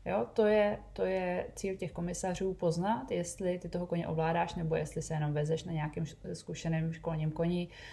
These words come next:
nebo jestli jste se úplně jako zbláznili a přijeli jste někde z pralesa, řekli jste si, jo, my teď budeme jezdit tam v Horní Dolní, udělali oficiální závody, my tam chceme jet, tak já potřebuji teďka licenci a, a, a, a jezdíš prostě úplně hlava na hlava, je ti to úplně jedno, vítězství nebo smrt, hlavně rychle tryskat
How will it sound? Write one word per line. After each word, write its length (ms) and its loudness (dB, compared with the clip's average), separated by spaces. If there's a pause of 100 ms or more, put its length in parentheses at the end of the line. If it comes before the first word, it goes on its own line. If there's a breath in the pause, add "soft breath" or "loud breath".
(140 loud breath)
nebo 240 6
jestli 400 4
jste 200 -6
se 120 -6
úplně 360 0
jako 220 -2
zbláznili 800 2
a 80 -4
přijeli 340 2
jste 180 -6
někde 280 2
z 60 -4
pralesa, 680 0 (320 loud breath)
řekli 220 4
jste 160 0
si, 180 2
jo, 160 6
my 120 4
teď 140 0
budeme 260 4
jezdit 160 2
tam 220 2
v 100 4
Horní 260 2
Dolní, 280 2
udělali 440 2
oficiální 480 0
závody, 340 2
my 100 2
tam 160 -2
chceme 280 0
jet, 160 2 (380 loud breath)
tak 180 0
já 80 4
potřebuji 300 0
teďka 260 4
licenci 540 2
a, 80 6
a, 280 4
a, 480 -2
a 120 0
jezdíš 640 0 (200)
prostě 260 -4
úplně 200 2
hlava 260 2
na 100 2
hlava, 300 2
je 60 0
ti 100 -2
to 60 2
úplně 180 0
jedno, 400 4
vítězství 440 -2
nebo 220 2
smrt, 280 0
hlavně 340 4
rychle 280 2
tryskat 520 -2